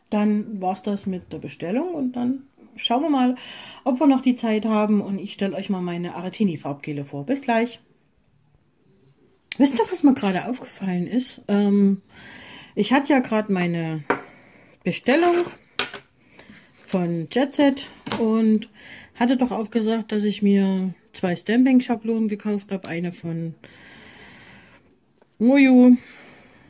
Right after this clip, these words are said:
Bei der anderen habe ich euch zwar einen Preis gesagt, aber gezeigt habe ich sie euch nicht. Das ist nämlich die hier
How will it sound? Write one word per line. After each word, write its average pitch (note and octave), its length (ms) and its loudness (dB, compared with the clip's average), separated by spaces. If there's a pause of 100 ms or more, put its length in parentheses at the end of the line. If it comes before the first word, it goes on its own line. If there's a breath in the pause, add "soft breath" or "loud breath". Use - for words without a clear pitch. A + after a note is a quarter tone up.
(340 loud breath)
Bei F#3 160 0
der F3 160 -4
anderen G#3+ 300 0
habe F#3+ 160 -2
ich F3+ 100 -10
euch C3 160 -12
zwar D3 140 -10
einen D3+ 80 -6
Preis D#3 260 -4
gesagt, C4 320 -6
aber G3+ 120 -4
gezeigt E3 420 -8
habe D#4+ 160 -4
ich - 80 -6
sie D3 100 -8
euch C#3+ 200 -14
nicht. C#3 220 -8 (1080 loud breath)
Das G3 180 -2
ist B3 160 4
nämlich G#3 300 2
die G3 180 0
hier B3 320 2